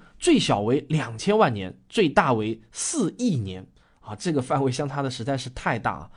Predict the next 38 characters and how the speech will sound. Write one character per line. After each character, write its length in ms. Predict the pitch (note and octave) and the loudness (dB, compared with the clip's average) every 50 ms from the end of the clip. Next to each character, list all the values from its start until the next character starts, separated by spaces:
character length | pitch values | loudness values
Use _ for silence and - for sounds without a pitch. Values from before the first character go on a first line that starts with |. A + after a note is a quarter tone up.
| - - - - - - | -20 -20 -20 -20 -20 -4
为 160 | - B3 C4+ A#3+ | 2 4 6 6
了 80 | G#3 | 6
更 180 | G3 - D#4 C#4+ | 4 4 2 2
严 300 | G3+ C3 C3 A#2+ C#3+ G#3+ | 2 2 2 0 0 0
谨， 260 | F#3+ D#3 A2 - - - _ _ _ _ | 0 -2 -4 -6 -10 -18 _ _ _ _
他 140 | - F3 E3+ | -4 2 4
还 100 | E3 E3 | 4 4
承 200 | - - B2 B2+ | 4 4 2 2
认 280 | C#3+ C#3+ B2+ - - - _ _ _ | 2 2 0 -2 -8 -18 _ _ _
他 120 | - F3 E3+ | -2 0 0
的 80 | E3 | 0
计 200 | D#3 - - G3 | 0 0 -2 -2
算 340 | D#3+ - F3+ C#3+ A2+ - - - _ _ _ _ | 2 4 4 2 2 -2 -8 -20 _ _ _ _
也 160 | - C3+ D#3+ | 0 0 0
可 160 | D#3+ - C3 | 0 -2 -4
能 160 | G#2+ G#2 A2+ | -4 -4 -4
是 260 | B2+ B2+ C3 B2+ B2 B2 | -4 -2 -2 -4 -4 -4
错 380 | B2+ - - - F#3+ C#3 G#2+ F#2+ | -8 -10 -4 -2 0 0 0 -2
的。 140 | - - _ _ _ _ _ _ _ _ _ _ _ | -6 -14 _ _ _ _ _ _ _ _ _ _ _
啊， 180 | - - B1 - | -20 -18 -18 -8
这 120 | - - E3+ | -4 0 2
个 100 | D3 C3 | 2 2
就 220 | B2 C#3 B2 - - - _ | 2 0 -2 -2 -6 -10 _
跟 100 | - D3+ | -2 0
没 220 | C#3 B2 A#2 B2+ C3+ | 0 2 0 0 0
说 180 | - D#3+ D#3 | 2 2 2
一 140 | C#3 G#2 G2 | 2 2 2
样 200 | A2+ B2+ C3 B2 | 2 2 2 0
了。 220 | F#2 D#2 - - - - | -2 -6 -10 -14 -10 0
他 120 | - G#3+ | 2 4
的 80 | G3+ F#3 | 4 6
原 200 | C3 C3 D3 F3+ | 4 4 4 6
话 180 | G3 A3 G#3 | 4 4 4
是 140 | F#3 - E3+ | 4 0 -2
这 100 | D3 F3+ | 0 2
样 140 | F3+ D3+ B2+ | 2 2 0
说 200 | B2+ - B2 A#2 | 0 -2 -2 -2
的 200 | A2 F2+ - | -2 -6 -8